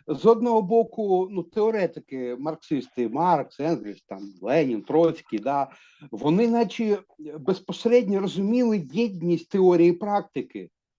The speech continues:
Це ключова теза марксизму,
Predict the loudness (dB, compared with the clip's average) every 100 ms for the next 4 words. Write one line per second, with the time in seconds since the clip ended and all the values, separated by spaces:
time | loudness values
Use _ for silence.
0 | _ -6 -6 -4 -6 -2 0 4 4 4
1 | -2 -10 _ -4 -2 0 -2 0 -2 -2
2 | -2 -2 -2 -4 -6